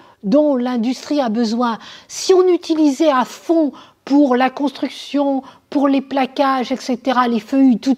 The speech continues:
irait bien. Mais les industries ligneuses utilisent surtout des résineux. Donc effectivement, les programmes de plantation comportent à soixante-quinze pour cent des résineux. Et ça,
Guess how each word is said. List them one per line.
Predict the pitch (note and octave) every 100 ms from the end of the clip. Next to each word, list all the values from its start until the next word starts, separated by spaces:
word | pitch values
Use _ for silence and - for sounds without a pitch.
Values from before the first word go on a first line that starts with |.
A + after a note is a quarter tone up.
| -
irait | C#4 C#4+
bien. | D#4 F4 D#4 - - -
Mais | C4+ E4 C#4 - _ A#3+
les | B3 E4+ D#4
industries | D#4 D4 - C#4
ligneuses | C4 C#4 F4 D#4
utilisent | B3 A3+ C#4 D4+
surtout | - - E4+ - F4
des | C#4+
résineux. | B3+ C4+ B3 C4 C4+ A#3 - -
Donc | A3+ B3
effectivement, | B3+ B3 - C4 F#4
les | D#4
programmes | A3+ C4 C#4 C4
de | A3
plantation | G#3+ G#3+ A3+ F#3+ - F4+ F4+ - -
comportent | C#4 C#4 D4+ A#3+
à | G#3+
soixante-quinze | - D#4+ C#4 B3 B3+ A#3
pour | - G#3
cent | - F4
des | C#4+
résineux. | C#4 B3 B3+ A#3+ G3+ - - -
Et | G3
ça, | - C#4+